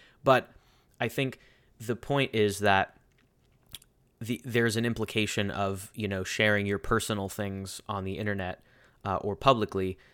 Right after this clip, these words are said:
that if you, um, have you know, engaged in some sort of friendship with them on the internet outside of your role as a behavior analyst, I think that bo-, that is in the dual relationship category.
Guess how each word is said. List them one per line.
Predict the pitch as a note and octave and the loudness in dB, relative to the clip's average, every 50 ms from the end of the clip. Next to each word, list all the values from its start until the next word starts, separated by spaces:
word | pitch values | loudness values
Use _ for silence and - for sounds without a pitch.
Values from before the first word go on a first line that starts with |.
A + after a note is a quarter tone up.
| _ _ | _ _
that | A2 G#2+ G#2+ G2+ F#2+ F#2+ - - _ | -2 0 2 2 2 0 -2 -4 _
if | A#2 A2 G2 - - G#2+ | -6 -6 -6 -8 -6 -4
you, | G#2+ G#2+ G#2+ G#2 G2+ G2+ G2+ G2+ - _ _ _ _ _ _ _ _ _ _ - | -2 -2 0 0 -2 -2 -4 -6 -8 _ _ _ _ _ _ _ _ _ _ -4
um, | A2 G2+ G2+ G2+ G2+ G#2 - _ _ _ _ _ _ _ _ - | -2 -2 -2 -2 -4 -8 -10 _ _ _ _ _ _ _ _ -12
have | - - A#2 A2 G#2+ G2 G2+ - - _ _ _ _ _ _ _ _ _ _ _ - - - _ _ _ _ | -6 -2 0 2 0 0 -2 -8 -18 _ _ _ _ _ _ _ _ _ _ _ -20 -20 -20 _ _ _ _
you | - A#2+ A2+ | -4 -2 0
know, | A2 G#2 | 0 0
engaged | G#2 G#2 F#2+ A2 G#2+ A2 G2+ - - | 0 0 0 0 0 0 0 -2 -4
in | A2 G#2 | -4 -4
some | - - A2 A2 | -4 -4 -4 -4
sort | - - A2+ G#2+ G#2 | -2 -2 -2 -2 -2
of | G#2 - | -2 -2
friendship | - - A2 A2 G#2+ - - G2+ - - | 0 0 0 0 0 -2 -4 -4 -2 -2
with | G#2 G2+ - - - | -2 -2 -2 -4 -4
them | G2+ G2 G2 G2 F#2+ - - - | -2 -2 -2 -2 -4 -6 -6 -4
on | A2 G#2 G2+ G2 G2 F#2+ F2+ - - | -4 -2 -2 -4 -6 -8 -10 -10 -6
the | A2 G#2+ - - | -6 -6 -4 -4
internet | A#2 A2 G#2 A2 G#2 G2+ F#2+ F#2+ - - - | -4 -2 -2 -2 -2 -2 -2 -4 -4 -2 0
outside | G#2 G#2+ - - - - - G#2+ G#2+ G#2+ G#2 | 0 0 0 -2 -2 0 2 4 4 4 2
of | G#2+ F#2+ F#2+ | 0 -2 -2
your | G2+ G#2 G2 | -2 -2 0
role | G2 G#2 G2+ G2 G2 | 0 0 0 0 0
as | F#2+ F#2 | -2 -4
a | F#2 | -6
behavior | F#2 F#2+ A2 G#2+ G2 G2+ - | -4 -2 0 0 0 0 0
analyst, | - C3+ C#3 C3 A#2+ A#2 G#2+ - - | -2 -2 -2 0 -2 -4 -4 -2 -2
I | F2+ A#2 A2 | 0 0 0
think | - - B2 A2+ - - | 0 -2 -4 -4 -2 -2
that | G#2+ G2 - - G#2 | -2 0 0 -2 -2
bo-, | G2+ G#2+ G#2+ G#2+ - | -2 0 0 0 -2
that | A2 G#2+ G#2 G#2 | 0 0 2 2
is | G#2+ F#2+ G2+ | 2 0 0
in | A2 G#2 | -2 -2
the | G2+ G2 | -2 -2
dual | F2 G#2 G2 G2 F#2+ | 0 0 0 2 2
relationship | F#2 G2 F#2+ G2+ G2+ F#2+ - G2 G2+ - - F#2+ - | 0 -2 -2 -2 -2 -4 -4 -6 -6 -4 -6 -6 -2
category. | - F#2+ F2+ F2+ G2 F2 G#2+ A2 A2+ A#2 A2+ A2+ | -2 0 0 0 0 0 0 0 2 0 -2 -4